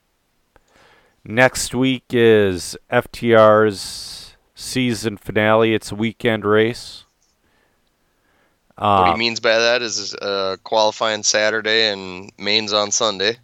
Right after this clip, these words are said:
Speaker 1: Correct. Uh, the week after, the weekend of the nineteenth, is gonna be M N R C round number three at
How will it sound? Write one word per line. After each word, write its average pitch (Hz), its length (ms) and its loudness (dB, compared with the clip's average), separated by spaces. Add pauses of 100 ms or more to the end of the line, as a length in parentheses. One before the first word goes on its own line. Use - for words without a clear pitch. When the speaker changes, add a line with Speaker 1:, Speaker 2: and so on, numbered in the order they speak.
Speaker 1:
Correct. - 580 -4 (1300)
Uh, 104 380 4
the 107 100 -4
week 123 320 -4
after, 123 460 4
the 117 80 2
weekend 117 420 -2
of 113 60 0
the 113 80 4
nineteenth, 117 600 -2
is 107 200 -4
gonna 113 160 -4
be 110 280 -4
M 117 220 -4
N 120 80 -2
R 113 220 4
C 123 520 -4
round 113 440 2
number 113 320 0
three 117 500 -2
at 117 320 2